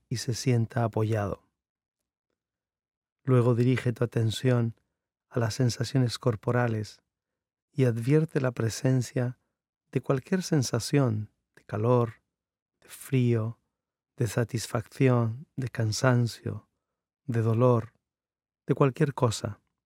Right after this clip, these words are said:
en suma que esté presente en este momento. Descansa en la conciencia del cuerpo.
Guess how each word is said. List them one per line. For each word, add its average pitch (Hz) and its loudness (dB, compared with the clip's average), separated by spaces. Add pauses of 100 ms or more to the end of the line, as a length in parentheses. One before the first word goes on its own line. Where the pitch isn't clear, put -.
(420)
en 135 4
suma 123 2 (140)
que 123 0
esté 117 0
presente 113 -2 (240)
en 120 -6
este 113 -8
momento. 107 -6 (1900)
Descansa 123 -2 (140)
en 120 2
la 117 0
conciencia 117 -2
del 110 -4
cuerpo. 110 -6